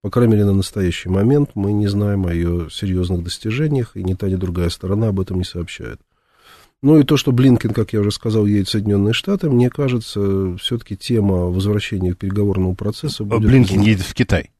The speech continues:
Speaker 1: Ну, я говорил, скорее.
Speaker 2: Ну да.
Speaker 1: Да, Блинкен едет в Китай, и я думаю, тема возвращения к переговорному процессу там будет,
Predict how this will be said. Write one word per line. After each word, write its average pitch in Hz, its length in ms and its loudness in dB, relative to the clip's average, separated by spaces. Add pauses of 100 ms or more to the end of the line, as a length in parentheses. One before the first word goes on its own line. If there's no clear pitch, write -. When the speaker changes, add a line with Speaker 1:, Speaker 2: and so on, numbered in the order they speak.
(1000)
Speaker 1:
Ну, 104 160 -4
я 87 140 -4
говорил, 104 400 4
скорее. 131 240 4
Speaker 2:
Ну 143 140 6
да. 113 160 2 (340)
Speaker 1:
Да, 143 160 8
Блинкен 151 440 6
едет 120 300 4
в - 60 -12
Китай, 214 440 4
и 127 200 6
я 151 140 6
думаю, 147 400 4
тема 139 280 4
возвращения 117 560 2
к - 40 -14
переговорному 110 520 0
процессу 123 460 -4
там 113 220 -2
будет, 98 260 -2